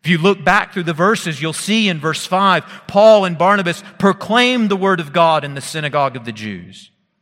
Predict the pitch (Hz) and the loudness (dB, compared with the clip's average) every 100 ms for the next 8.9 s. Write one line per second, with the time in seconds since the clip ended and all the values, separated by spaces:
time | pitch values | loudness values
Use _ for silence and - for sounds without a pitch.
0 | _ _ _ _ _ _ _ - 180 202 | _ _ _ _ _ _ _ -2 2 2
1 | 196 - 226 233 180 113 - - - 208 | 2 2 2 2 0 -6 -14 -16 0 2
2 | 240 220 208 - 208 202 175 - - 240 | 4 2 -2 0 2 2 0 -4 0 0
3 | 247 190 156 - - 175 220 233 190 202 | 0 -2 -6 -10 0 4 4 2 -2 -2
4 | 190 - 226 233 202 185 220 208 - 190 | -6 0 4 6 4 0 0 0 0 -4
5 | - - 226 269 262 220 170 180 175 220 | -6 -6 -2 2 2 2 0 -4 0 2
6 | 233 214 196 156 202 220 226 208 139 110 | 2 2 -2 -4 0 4 4 2 0 -6
7 | - _ _ _ _ _ _ _ _ _ | -18 _ _ _ _ _ _ _ _ _
8 | _ - 202 214 214 - 233 240 202 | _ -2 2 2 2 0 0 0 -2